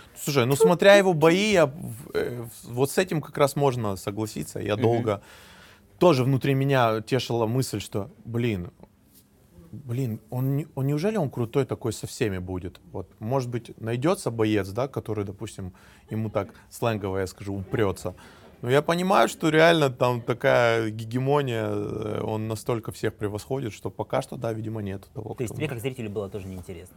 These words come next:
Speaker 2: смотреть?
Speaker 1: Нет, это, конечно, чересчур, но, э, не так, допустим, интересно, как вот, допустим, дрался Фёдор.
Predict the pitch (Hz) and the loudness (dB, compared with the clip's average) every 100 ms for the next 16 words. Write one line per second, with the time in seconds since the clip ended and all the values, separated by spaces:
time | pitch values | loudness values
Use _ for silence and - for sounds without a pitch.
0 | - - - - - _ - - 165 117 | -20 -20 -20 -20 -20 _ -8 0 4 4
1 | 131 156 156 170 165 165 - 165 170 - | 2 -2 0 -2 -2 -6 -6 -4 -4 -4
2 | 311 - - 131 139 147 151 147 131 127 | -4 -4 -6 -2 0 2 4 2 2 0
3 | 127 123 120 117 117 - _ - - _ | 0 -2 -2 -2 -6 -12 _ -20 -20 _
4 | 143 156 202 151 147 147 135 139 139 143 | -2 6 8 8 4 0 -2 -2 -2 0
5 | 170 - 123 - 110 - 110 104 104 127 | 0 0 -4 -2 -2 0 -4 -2 -4 -6
6 | 110 104 113 110 - 90 101 92 | -6 0 0 0 -4 -4 -2 -2